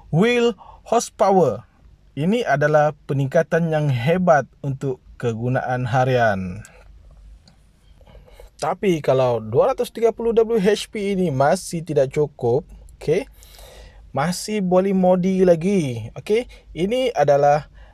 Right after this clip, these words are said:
ah, modi yang mungkin terbaik. Okey, anda boleh pasang cool air intake Skunk two, throttle body tujuh puluh M M, manifold intake Skunk two,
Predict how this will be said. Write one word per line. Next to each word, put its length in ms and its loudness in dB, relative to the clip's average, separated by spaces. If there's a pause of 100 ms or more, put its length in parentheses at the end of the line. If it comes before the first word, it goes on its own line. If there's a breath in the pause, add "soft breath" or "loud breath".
(100)
ah, 240 0
modi 640 0
yang 400 0
mungkin 400 -2
terbaik. 400 2 (720 soft breath)
Okey, 160 -2
anda 160 2
boleh 160 0
pasang 720 0 (240 soft breath)
cool 240 2
air 240 2
intake 480 -2 (240)
Skunk 560 0
two, 240 2 (1040 soft breath)
throttle 320 4
body 400 2
tujuh 320 0
puluh 240 4
M 240 2
M, 160 2 (160)
manifold 560 2
intake 400 -2
Skunk 480 2
two, 240 0